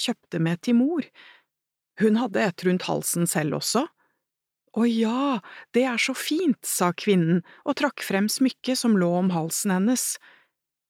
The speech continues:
Flora gikk bort og så på anhenget. Et gisp forlot henne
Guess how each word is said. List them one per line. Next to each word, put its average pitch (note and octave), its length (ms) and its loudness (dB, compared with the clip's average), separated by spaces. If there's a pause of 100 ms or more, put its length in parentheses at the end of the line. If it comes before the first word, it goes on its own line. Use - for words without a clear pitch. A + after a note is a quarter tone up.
(240)
Flora E3 480 0
gikk G3+ 320 -2
bort - 400 -8
og G3 120 0
så E3 280 0
på F#3+ 140 0
anhenget. E3+ 580 2 (1040)
Et F3+ 240 -2
gisp F3+ 560 -2
forlot F3 480 0
henne E3+ 240 2